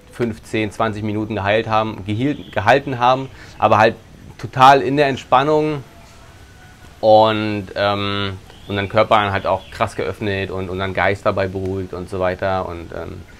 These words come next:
es war auch, auch nochmal ziemlich cool. Ja, also so, es war schon anstrengend, das war schon, schon ganz schön anstrengend. Dann abends direkt, ähm, Abendessen, dann war abends öfter noch ein Talk halt abends und irgendwie dann, ja, ab ins Bett,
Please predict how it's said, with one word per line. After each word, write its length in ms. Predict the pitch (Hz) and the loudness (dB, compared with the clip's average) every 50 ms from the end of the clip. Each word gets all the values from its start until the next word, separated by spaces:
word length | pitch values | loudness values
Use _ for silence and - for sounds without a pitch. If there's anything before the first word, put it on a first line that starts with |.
| - - - - - - - - - | -20 -20 -20 -20 -20 -20 -20 -20 -8
es 80 | - | -2
war 140 | 101 92 85 | 0 2 2
auch, 340 | 85 95 95 - - - - | 2 2 0 -2 -8 -14 -10
auch 280 | - - 62 73 85 90 | -8 -6 -4 -4 -6 -6
nochmal 360 | 95 92 87 85 82 85 85 80 - - - - - - | -8 -8 -6 -6 -8 -8 -10 -12 -14 -18 -20 -20 -16 -12
ziemlich 220 | 95 90 87 85 - - - - | -12 -12 -12 -14 -16 -18 -16 -10
cool. 200 | 104 98 95 90 | -8 -6 -2 0
Ja, 140 | 92 95 87 | 2 2 4
also 220 | 92 101 101 98 | 2 2 0 0
so, 320 | 101 104 101 98 98 - - - - - - - - - - - - - - - | 0 0 0 0 -2 -6 -8 -12 -18 -20 -20 -20 -20 -20 -20 -20 -20 -20 -12 -6
es 180 | - 117 - - | -6 -4 0 2
war 80 | 160 | 2
schon 240 | 143 - 147 143 131 | 2 2 2 0 2
anstrengend, 540 | 120 104 107 110 101 - 135 143 139 123 123 | 0 0 -2 -2 -2 -2 -2 -2 0 0 0
das 160 | 143 143 143 | 0 2 2
war 100 | 151 139 | 2 2
schon, 380 | 113 - 135 127 120 117 120 117 | 2 2 0 -2 -2 -2 -2 -2
schon 300 | 110 110 117 120 117 113 | -2 -2 -2 -2 -2 -2
ganz 180 | 110 110 95 | -2 -2 -2
schön 80 | 110 107 | -4 -4
anstrengend. 500 | 92 98 104 92 - - 95 95 92 92 | -4 -4 -6 -6 -4 -4 -4 -4 -4 -6
Dann 160 | 98 98 98 | -6 -4 -4
abends 400 | 98 87 101 113 120 127 110 - | -2 0 0 0 0 -2 -6 -6
direkt, 320 | - 107 110 110 98 - - | -6 -4 -2 -2 -4 -4 -4
ähm, 280 | 95 104 101 101 101 | -4 -2 -2 -2 -2
Abendessen, 640 | 80 95 113 127 127 - 117 123 - 131 123 120 113 - - - - - - - - - - | 0 2 2 0 0 0 -4 -4 -2 -4 -6 -6 -6 -10 -14 -20 -20 -20 -20 -20 -14 -6 -4
dann 140 | 107 104 | -2 0
war 100 | 98 92 | 2 2
abends 360 | 85 104 110 113 107 - - - | 2 2 2 0 -2 -8 -10 -8
öfter 220 | - 101 - - 107 | -8 -6 -2 -2 -2
noch 120 | 104 98 | -2 -2
ein 100 | 104 92 | -6 -6
Talk 320 | - - 120 127 139 135 - | -2 0 2 2 2 2 0
halt 220 | 131 123 123 123 | 0 0 0 0
abends 480 | - 117 120 120 120 123 120 113 - - | 2 2 2 2 2 -2 -6 -8 -10 -10
und 240 | - 104 101 95 | -8 -8 -8 -6
irgendwie 420 | 95 - 104 104 95 92 104 104 101 | -6 -6 -6 -4 -4 -4 -2 -2 -2
dann, 280 | 98 98 98 101 101 | -2 -2 -4 -4 -2
ja, 200 | 101 101 107 107 | 0 0 0 0
ab 180 | - - 98 - | 0 -2 -6 -6
ins 140 | 104 92 - | -8 -12 -8
Bett, 280 | - - 107 117 117 | -4 -2 -2 -2 -2